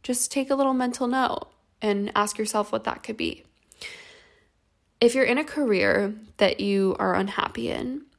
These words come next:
I want you to ask yourself, and I ask, this is one of my favorite questions to ask strangers to, like, really get to know them better. So I'm asking you, if you were not doing what you're doing now,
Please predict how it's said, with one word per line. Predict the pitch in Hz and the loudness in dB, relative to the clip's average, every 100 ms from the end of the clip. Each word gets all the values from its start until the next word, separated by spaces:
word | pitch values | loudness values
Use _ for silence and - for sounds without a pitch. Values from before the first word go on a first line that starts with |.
| _ - - | _ -20 -2
I | 208 | 2
want | 196 185 | 2 2
you | |
to | 214 - | -2 -2
ask | 208 - | -2 -4
yourself, | 202 - - - - - - | -4 -4 -4 -4 -8 -18 -8
and | 208 | -2
I | 196 | 2
ask, | 196 226 - - | 2 2 -2 -6
this | 208 214 | -6 -4
is | - | -4
one | 269 | -4
of | 277 | -4
my | 240 | -6
favorite | - 190 185 | -6 -6 -6
questions | - 202 - 190 196 | -6 -6 -6 -8 -8
to | - | -6
ask | 214 208 | -6 -6
strangers | - 190 185 208 240 247 - | -6 -6 -2 -2 -2 -4 -4
to, | |
like, | 190 190 | -4 -4
really | 185 180 180 | -4 -2 -2
get | - - | -6 -8
to | 196 | -6
know | 180 | -6
them | 180 196 | -6 -2
better. | 202 208 285 302 - - - - _ _ - | -2 0 -2 -6 -16 -20 -20 -20 _ _ 0
So | 214 | 2
I'm | 214 | 4
asking | 233 247 - 202 | 2 0 -2 -2
you, | 214 196 - 262 - - _ _ _ _ _ | 0 0 0 -6 -12 -20 _ _ _ _ _
if | 214 214 | 0 2
you | 220 220 | 0 0
were | 220 | 2
not | 208 190 190 269 - - | 2 2 2 0 -6 -2
doing | 214 202 196 | 0 2 0
what | 190 | -2
you're | 196 | -4
doing | 190 190 185 185 | -4 -4 -4 -6
now, | - - - | -8 -10 -12